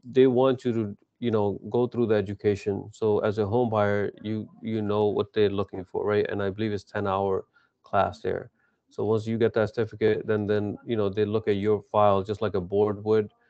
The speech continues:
just to confirm that you're eligible. They will, you know, check your income, you know, make sure that, you know, you're in the bracket, uh, and stuff like that. And they will give you a certificate for that, you know, and then, then the bank will take that certificate and your education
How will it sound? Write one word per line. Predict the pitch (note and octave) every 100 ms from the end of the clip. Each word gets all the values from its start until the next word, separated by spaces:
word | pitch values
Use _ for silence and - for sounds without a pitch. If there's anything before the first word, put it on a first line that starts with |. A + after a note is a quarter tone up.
| _ _
just | A#2+ A2+ -
to | G#2
confirm | - G2 - A2 G#2
that | G2+ G2
you're | G2 G2
eligible. | G2+ G#2+ G2 G2 G#2+ G2+
They | G2
will, | G2 F#2+ -
you | G#2
know, | F2+
check | - G2+ -
your | F2+ -
income, | A2+ G#2+ - G#2 G#2 G2
you | G2+
know, | F#2+
make | F#2+ G2+
sure | - G2
that, | F#2+ -
you | G2
know, | -
you're | G2
in | F#2
the | F2+
bracket, | - G2+ G2+ G#2 G2 _ _ _ _ -
uh, | G2+ F#2+ -
and | F#2+
stuff | - G#2+ -
like | G2
that. | G#2+ G#2+ G2+
And | G2+
they | G2+ A2
will | G#2+
give | G2+ G2+
you | G2
a | F#2+
certificate | - G#2 - - -
for | F#2+
that, | F#2 - _ -
you |
know, | G#2 G#2 A2 _
and | G2 G2
then, | G2+
then | G2+
the | F#2+
bank | G2+ G#2+ A#2+ A#2 _ _ _ _
will | G#2+
take | - A2 G#2 G2+
that | G#2+ A#2 _
certificate | - A#2 A2 A2 G#2+ -
and | G#2+ A2+ A2
your | G#2+ G#2+
education | G2+ G#2 G#2+ G#2 G#2+